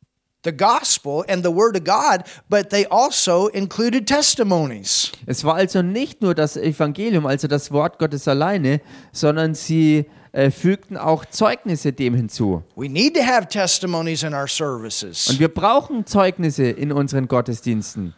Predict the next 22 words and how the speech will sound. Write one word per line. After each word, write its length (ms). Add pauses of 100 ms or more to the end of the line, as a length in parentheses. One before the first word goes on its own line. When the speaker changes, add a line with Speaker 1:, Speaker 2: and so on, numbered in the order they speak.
(160)
Speaker 1:
I 100
was 200
watching 460
a 120
video 380
last 400
night 640
Speaker 2:
Ich 140
habe 120
gestern 440
Abend 340
ein 160
Video 340
gesehen 440 (140)
Speaker 1:
of 180
A 100
A 640
Allen. 460
Speaker 2:
von 340
A 60
A 360
Allen. 380